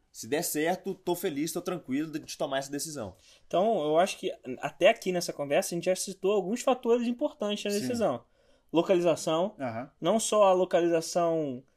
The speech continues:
Speaker 2: da onde você quer morar, mas a localização do hospital também importa.
Speaker 3: Sim,
Speaker 2: Sabe uma
Speaker 3: com
Speaker 2: coisa
Speaker 3: certeza.
Speaker 2: que foi importante pra mim? Por exemplo, eu vi que eu ia querer fazer prova de São Paulo. Aí tinha as provas do SUS São Paulo.
Speaker 3: Uhum.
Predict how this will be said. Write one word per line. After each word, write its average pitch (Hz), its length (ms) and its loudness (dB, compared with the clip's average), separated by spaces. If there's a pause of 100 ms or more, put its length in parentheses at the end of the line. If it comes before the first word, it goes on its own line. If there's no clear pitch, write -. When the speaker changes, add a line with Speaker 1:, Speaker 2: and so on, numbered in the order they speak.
(540)
Speaker 2:
da 135 260 8
onde 196 240 8
você 190 240 2
quer 175 140 2
morar, 160 380 4
mas 160 180 2
a 160 60 4
localização 208 680 2
do 202 140 0
hospital 339 500 0
também 254 240 0
importa. 208 400 0
Speaker 3:
Sim, 226 120 -2
Speaker 2:
Sabe 320 120 2
uma 339 100 2
Speaker 3:
com 262 60 -4
Speaker 2:
coisa 226 240 4
Speaker 3:
certeza. 139 260 -4
Speaker 2:
que - 120 -18
foi 196 100 4
importante 180 400 0
pra 147 100 -4
mim? 185 320 0 (440)
Por 185 100 2
exemplo, 170 400 0 (160)
eu 160 100 2
vi 185 220 0
que 240 160 -2
eu 233 80 2
ia 226 160 0
querer 202 300 2
fazer 202 240 -2
prova 190 260 0
de - 80 -8
São 226 160 -2
Paulo. 110 320 -2 (580)
Aí 196 120 4
tinha 269 180 0
as 247 100 -2
provas 202 460 2
do 226 140 -4
SUS 240 600 -4
São 233 200 -2
Paulo. 139 300 2
Speaker 3:
Uhum. 262 240 -4